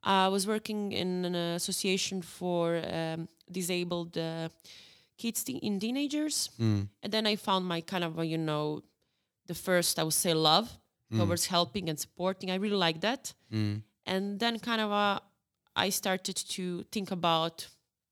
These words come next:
Speaker 1: I mean, what can you, <laughs> you're eighteen, you know, like, you, you want so many stuff.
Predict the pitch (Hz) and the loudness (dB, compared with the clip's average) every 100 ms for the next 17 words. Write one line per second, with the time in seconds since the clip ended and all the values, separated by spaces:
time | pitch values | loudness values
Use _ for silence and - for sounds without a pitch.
0 | 175 - - - - 165 156 170 - 160 | -14 -14 -16 -8 -4 -2 -2 -4 -6 -10
1 | 160 - 185 - - - 202 - 214 214 | -6 -4 -4 -8 -16 2 4 6 6 6
2 | - 277 190 165 160 165 175 185 156 151 | 6 4 4 0 2 6 6 4 2 -2
3 | - - - - - 185 190 - 226 202 | -4 -6 -6 -6 -4 0 0 0 2 4
4 | 175 165 - 170 160 - | 4 4 6 4 4 -6